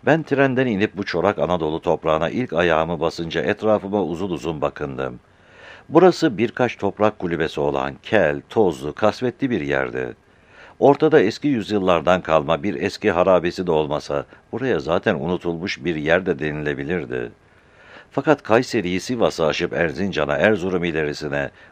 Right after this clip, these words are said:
Rus-Acem sınırlarına varan yollar buradan başlıyordu.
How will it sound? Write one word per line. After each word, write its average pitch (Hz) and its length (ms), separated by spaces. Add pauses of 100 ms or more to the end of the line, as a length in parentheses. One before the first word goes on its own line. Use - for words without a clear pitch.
Rus-Acem 104 600
sınırlarına 87 600
varan 80 220
yollar 78 480
buradan 73 420
başlıyordu. 64 720